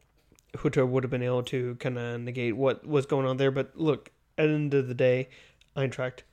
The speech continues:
not coming out looking too good in this sort of, uh, action. So our next match,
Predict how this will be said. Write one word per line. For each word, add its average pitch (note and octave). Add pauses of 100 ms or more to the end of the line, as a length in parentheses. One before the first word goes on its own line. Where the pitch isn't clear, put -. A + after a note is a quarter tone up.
(380)
not B2+
coming C3
out A#2 (180)
looking B2+
too B2+
good A#2
in C#3
this -
sort C#3
of, D3
uh, C#3+
action. E3+
So C#3 (520)
our F3
next E3+
match, E3+